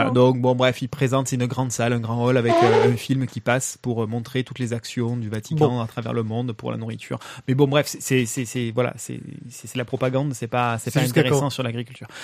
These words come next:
Speaker 1: Alors, c'est, euh, jusqu'à la fin du mois d'octobre. Euh, attendez encore quelques mois avant d'y aller, histoire que tous les stands soient opérationnels, car certains stands n'étaient pas prêts, notamment le stand du Népal, bien évidemment,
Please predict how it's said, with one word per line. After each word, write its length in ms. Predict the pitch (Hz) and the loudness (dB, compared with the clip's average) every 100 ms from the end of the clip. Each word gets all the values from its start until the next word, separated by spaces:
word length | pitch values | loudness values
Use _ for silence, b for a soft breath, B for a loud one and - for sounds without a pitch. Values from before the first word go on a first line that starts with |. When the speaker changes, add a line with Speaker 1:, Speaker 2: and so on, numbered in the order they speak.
| B | B
Speaker 1:
Alors, 240 | 170 180 - | 6 6 6
c'est, 240 | 214 214 | 8 10
euh, 520 | 202 190 190 185 180 | 10 8 6 6 4
jusqu'à 480 | 170 185 - 185 180 | 2 -4 0 4 4
la 140 | 170 | 4
fin 220 | 160 - 226 | 2 -2 0
du 140 | 185 | 2
mois 140 | 175 | 2
d'octobre. 480 | 151 135 123 117 165 B B B 127 | 2 0 -2 -2 -4 B B B 4
Euh, 160 | 123 - | 4 6
attendez 360 | 185 214 208 | 4 4 4
encore 380 | 202 190 196 180 | 4 4 2 0
quelques 300 | - 165 - | 0 0 2
mois 360 | 156 151 156 160 | 4 6 4 4
avant 320 | 139 127 131 | 2 0 -2
d'y 160 | 120 123 | 0 0
aller, 240 | 123 175 - | 0 -2 -4
histoire 300 | 151 - 165 | -4 -2 0
que 80 | 147 | -2
tous 220 | - 202 | 0 0
les 100 | 185 | 0
stands 240 | - 185 | 0 -2
soient 140 | 175 160 | 0 0
opérationnels, 600 | 156 139 - 120 117 156 B B | 0 -2 -4 -4 -2 -4 B B
car 140 | 135 | -6
certains 280 | - 139 151 | -6 -2 -2
stands 180 | 139 147 | -2 -2
n'étaient 340 | 135 123 117 120 | -2 -4 -4 -6
pas 140 | 120 | -6
prêts, 300 | - - 240 | -2 0 2
notamment 260 | 160 147 139 | 2 0 0
le 60 | 127 | -2
stand 160 | 135 | -2
du 140 | 123 131 | 0 2
Népal, 340 | 156 160 156 | 2 2 0
bien 180 | 139 135 | 0 0
évidemment, 480 | 131 135 135 131 | 0 0 0 0